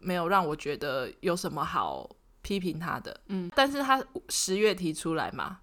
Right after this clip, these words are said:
Speaker 1: 他十一月就马上在中国娱乐圈出道了，<laughs> 以迅雷不及掩耳的速度。
Speaker 2: 必须得这样啊，他要趁还红的时候赶快活动啊。
Speaker 1: 而且我印象中啊，那时候他们有来台湾开二巡，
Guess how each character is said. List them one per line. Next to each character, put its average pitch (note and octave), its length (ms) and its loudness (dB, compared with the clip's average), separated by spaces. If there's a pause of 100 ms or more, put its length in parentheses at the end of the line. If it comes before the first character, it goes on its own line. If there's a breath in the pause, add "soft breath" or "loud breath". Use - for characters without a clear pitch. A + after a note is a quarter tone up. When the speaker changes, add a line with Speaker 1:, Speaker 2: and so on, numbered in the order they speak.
(100)
Speaker 1:
他 A#3 160 -2
十 - 180 -4
一 F#3 120 2
月 G3 160 4
就 G3 80 0
马 D#3+ 140 4
上 E3 60 2
在 F3+ 120 2
中 A3 240 4
国 G3 120 4
娱 E3+ 120 4
乐 E3+ 120 4
圈 F3+ 280 2
出 F3+ 240 2
道 E3+ 240 8
了， D#3+ 120 2 (260)
<laughs> - 280 2
以 A3+ 100 4
迅 C4+ 360 6
雷 A3 120 10
不 A#3+ 160 4
及 A3+ 200 0
掩 G#3 120 6
耳 G3+ 80 8
的 F3+ 120 6
速 G3+ 260 4
度。 G3+ 220 6 (800 loud breath)
Speaker 2:
必 F#4+ 220 12
须 F4+ 260 6
得 A#3 300 6
这 A3+ 100 6
样 B3 220 10
啊， G#3 240 8
他 D#4+ 140 12
要 E4+ 100 12
趁 E4+ 260 10
还 A3 160 10
红 A3 300 4
的 B3+ 120 4
时 A#3 240 2
候 G#3 220 4
赶 F#3 160 0
快 G#3+ 100 2
活 F#3+ 220 2
动 F3+ 280 0
啊。 - 120 -12
Speaker 1:
而 E4 60 4
且 G4 100 6
我 B3+ 140 8
印 D#4 180 0
象 C#4 260 4
中 A#3+ 220 4
啊， A3+ 200 8
那 C4+ 140 0
时 A3 140 0
候 A#3+ 240 8
他 B3 160 2
们 A#3 100 4
有 F#3+ 80 4
来 F3 140 6
台 F#3 160 4
湾 G3 160 6
开 G3+ 200 4 (100)
二 F#3+ 240 6
巡， - 560 -6